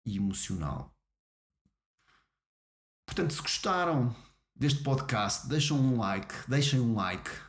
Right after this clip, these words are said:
Ah, podes deixar um like na, no canal do YouTube, podes deixar a tua opinião nos podcasts da Apple, do podcast da Google ou do Spotify. E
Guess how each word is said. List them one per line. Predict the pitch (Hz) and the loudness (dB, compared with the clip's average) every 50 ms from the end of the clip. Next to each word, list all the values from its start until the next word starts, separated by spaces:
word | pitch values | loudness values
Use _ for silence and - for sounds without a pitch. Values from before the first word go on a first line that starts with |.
| - _ _ _ _ | -20 _ _ _ _
Ah, | - 113 107 107 104 104 101 101 101 98 98 95 95 95 98 - - - _ _ _ _ _ | -6 -4 -2 0 0 0 0 0 0 0 0 -2 -2 -4 -6 -8 -12 -20 _ _ _ _ _
podes | - 143 139 143 | 0 2 4 4
deixar | 135 143 135 - 135 123 | 4 4 4 2 2 2
um | 123 120 117 | 2 4 4
like | 117 117 117 117 117 - - - - - - | 4 2 2 0 -2 -6 -10 -14 -16 -10 -6
na, | 107 101 101 98 95 92 - - 76 76 - - - - - - | -4 -2 -2 -2 -2 -2 -4 -4 -4 -6 -8 -12 -18 -20 -18 -12
no | 76 - 104 | -10 -8 -4
canal | 107 113 107 101 98 | -2 0 0 0 0
do | 104 | 0
YouTube, | 104 101 101 - 107 113 131 139 147 - - - - _ _ _ _ _ _ _ _ - | 0 -2 -2 0 0 2 2 2 0 -4 -8 -14 -18 _ _ _ _ _ _ _ _ -2
podes | 143 139 143 143 - - - - - - - _ - | 0 2 2 2 2 0 -4 -6 -10 -16 -16 _ -2
deixar | 120 131 131 - 139 139 | 0 0 2 4 4 4
a | 135 | 4
tua | 143 139 123 | 4 2 2
opinião | 123 - 127 123 123 120 117 113 110 110 - | 2 2 2 2 4 4 2 2 0 -2 -2
nos | - 117 - | -4 -6 -6
podcasts | - 110 107 107 - 101 90 90 - - - - - - - - - - _ | -4 -4 -6 -4 -4 -4 -2 -2 -4 -4 -4 -4 -6 -6 -10 -14 -20 -18 _
da | - - | -8 -4
Apple, | - - - - - 143 143 139 135 127 | -2 -2 -2 -2 0 2 2 4 4 2
do | 117 | 2
podcast | 104 - 98 98 98 - 104 95 92 - - - | -2 -4 -6 -6 -6 -6 -6 -6 -6 -6 -6 -6
da | 101 | -4
Google | 90 107 131 139 139 143 151 151 151 151 151 - - - - _ _ _ _ - | 0 2 4 4 6 6 4 4 2 0 -2 -8 -12 -20 -20 _ _ _ _ -8
ou | - 98 | -6 -6
do | 101 - | -4 -4
Spotify. | - - - 101 101 - 104 - - - 104 113 120 123 127 135 131 135 - - - - - _ _ _ _ _ _ _ - - _ | -6 -4 -6 -6 -4 -4 -6 -6 -2 0 2 2 2 4 4 2 2 0 -2 -8 -18 -20 -20 _ _ _ _ _ _ _ -20 -6 _
E | 143 151 151 151 151 151 151 147 147 147 | 2 4 6 6 6 6 6 6 4 2